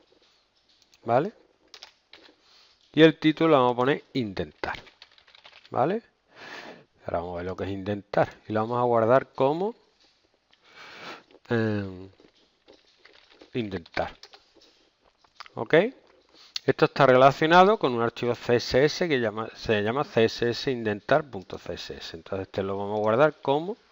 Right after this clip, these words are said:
C S S indentar, ¿vale?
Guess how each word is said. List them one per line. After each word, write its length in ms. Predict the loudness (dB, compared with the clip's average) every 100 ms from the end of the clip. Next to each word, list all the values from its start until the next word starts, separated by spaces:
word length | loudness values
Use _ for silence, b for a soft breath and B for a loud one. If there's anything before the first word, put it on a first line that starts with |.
| B B B B B B B B B B B B -14 0
C 180 | 2 2
S 340 | 0 -2 0
S 360 | -2 -2 -4 -4 -12
indentar, 760 | -10 -10 -10 -14 -12 -10 -10 -12 _ _ _ _ _ _ _ _
¿vale? 300 | -2 0 0